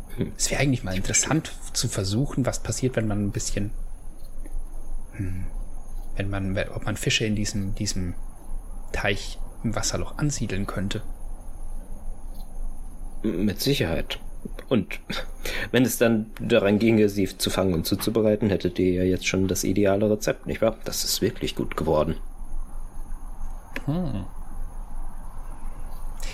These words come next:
Speaker 2: Ich, äh, sie, sie guckt, guckt noch mal durch die Liste der, der Fische und meint, hm, ich bin nicht sicher, ob manche davon nicht Salzwasserfische sind.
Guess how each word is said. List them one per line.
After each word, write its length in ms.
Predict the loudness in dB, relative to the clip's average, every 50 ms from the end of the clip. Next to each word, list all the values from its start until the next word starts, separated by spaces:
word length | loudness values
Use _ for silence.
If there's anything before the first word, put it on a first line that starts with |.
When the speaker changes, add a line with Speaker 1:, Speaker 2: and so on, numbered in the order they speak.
| -2 -2
Speaker 2:
Ich, 240 | -2 -4 -4 -8 -10 -10 -6 -4 -4 -4 -4 -6 -6 -4 0 2
äh, 320 | 4 6 6 6 6 4
sie, 200 | 4 4 2 2
sie 360 | 4 4 4 4 4 4 2 2
guckt, 320 | 2 0 0 0 -2 -6 0
guckt 220 | 0 0 2 2
noch 80 | 2 4
mal 120 | 6 4
durch 120 | 4 4 0
die 80 | 2
Liste 300 | 2 4 2 4 2 4
der, 220 | 6 6 4 4 2
der 260 | 0 0 2 2 2
Fische 400 | 2 2 2 2 4 4 4 4
und 200 | 2 0 -2 0
meint, 300 | 0 2 2 2 0 -2 -4 -6 -4 -2 -2 -2 0 -2 -2 0 -2 -4 -4 0
hm, 600 | 2 2 4 4 4 4 4 4 2 2 0 -2 -2 -2 -4 -4 -4 -6 -8 -8 -6 -6 -4 -4 -4 -4 -6 -6 -4 -2 -2 -2 -2
ich 100 | -2 0
bin 100 | 4 4 4
nicht 140 | 6 4 4
sicher, 300 | 4 4 4 4 4 2
ob 140 | 2 2
manche 260 | 4 4 4 4 2 2
davon 280 | 2 2 2 4 2 2
nicht 160 | 2 2 0
Salzwasserfische 840 | 0 2 2 2 2 0 0 0 0 0 -2 -2 -2 -2 0 0
sind. 240 | 0 -2 -2 -2